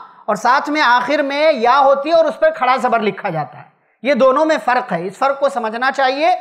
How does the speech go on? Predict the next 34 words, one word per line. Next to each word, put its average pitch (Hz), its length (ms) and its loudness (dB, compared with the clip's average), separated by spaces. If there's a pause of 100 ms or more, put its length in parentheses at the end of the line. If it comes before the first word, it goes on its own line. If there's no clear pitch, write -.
(300)
तो 247 60 -4
सलमा 262 420 2
आप 269 220 2
लड़के 226 300 0
का 262 120 -2
नाम 277 260 2
रख 277 140 -2
सकते 269 300 -4
हैं 320 100 2
लेकिन 247 280 -2
उसके 247 260 -6
लिखने 240 380 -4
की 285 140 -8
और 277 140 2
बोलने 220 360 -2
की 247 160 -10
कैफियत 226 380 -4
दूसरी 220 320 -8
होगी, 277 340 0 (340)
आप 247 200 2
लड़की 254 300 0
का 320 120 0
भी 311 120 0
नाम 302 220 2
रख 277 160 0
सकते 262 300 -4
हैं 311 60 6
लेकिन 254 280 -2
उसके 262 220 -4
लिखने 233 340 -4
और 240 180 2
बोलने 226 320 0
की 247 120 -12
कैफियत 240 540 0